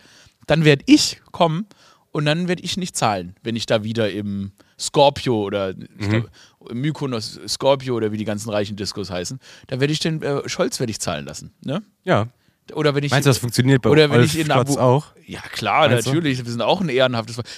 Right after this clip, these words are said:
Speaker 1: Deutsche sind auch so, „Nee, wir, wir sind noch stolzer als die Italiener.“ Das ist ja jetzt auch Zugzwang. Ich werd nach fucking Abu Dhabi fliegen, zu Salt Bay. Ne, wenn der wieder so macht, werd ich mir so ein fünfundzwanzigtausend Euro Steak,
Speaker 2: Mhm.
Speaker 1: äh, gönnen. Dafür fange ich auch an, Fleisch zu essen.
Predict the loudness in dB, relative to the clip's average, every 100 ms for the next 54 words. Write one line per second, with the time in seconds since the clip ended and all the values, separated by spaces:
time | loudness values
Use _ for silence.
0 | -2 0 0 -2 -2 -4 -4 0 2 2
1 | 2 4 4 4 -2 -2 0 0 4 2
2 | 4 0 -2 -6 -4 -4 -4 -6 -10 -8
3 | -2 4 4 4 -4 -4 -8 -6 -8 -10
4 | -12 -20 -10 -6 -2 -2 -2 -4 -8 -6
5 | -4 -4 2 4 4 0 -4 -8 -8 -10
6 | _ -10 -2 4 6 4 2 -2 0 -4
7 | -6 _ -4 -2 0 2 2 2 2 4
8 | 4 4 2 0 -2 -2 -4 -6 -4 -6
9 | 0 0 0 0 0 0 -2 -2 -2 -2
10 | -8 -4 0 2 4 4 4 0 _ _
11 | -20 -4 0 0 0 -6 -6 -8 -4 -2
12 | -2 -6 -14 -14